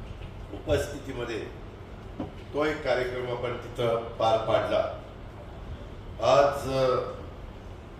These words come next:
तेरा मार-, अ, एप्रिल, ह्याच्यामध्ये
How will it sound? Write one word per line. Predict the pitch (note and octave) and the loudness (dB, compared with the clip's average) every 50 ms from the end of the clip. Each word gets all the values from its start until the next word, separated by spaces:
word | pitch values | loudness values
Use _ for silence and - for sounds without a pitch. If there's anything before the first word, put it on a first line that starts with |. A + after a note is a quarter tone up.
| - - - - - - - - - | -12 -12 -12 -12 -12 -12 -12 -4 2
तेरा | B2+ B2+ C3 C#3+ C#3+ | 4 8 10 12 10
मार-, | C#3+ C#3+ C#3 C3+ C3+ C#3 C#3+ C#3 C3+ C3+ - B2 A#2+ | 10 10 8 6 6 6 6 6 4 4 2 2 2
अ, | A#2 A#2 | 2 2
एप्रिल, | A#2 A#2 - - C#3 D3 D3 D3 D3 - - - - - - - - - - - - - - - - - - - | 0 0 0 2 2 4 4 2 0 -4 -8 -10 -10 -12 -12 -12 -14 -14 -14 -14 -14 -14 -12 -14 -14 -14 -10 -4
ह्याच्यामध्ये | - A#2+ A#2 C3 C#3 C#3 C#3 C#3+ C#3 C#3+ D3 D3 C#3+ C#3+ C#3+ - - | -2 0 2 4 6 6 6 6 6 6 6 6 6 6 2 0 -2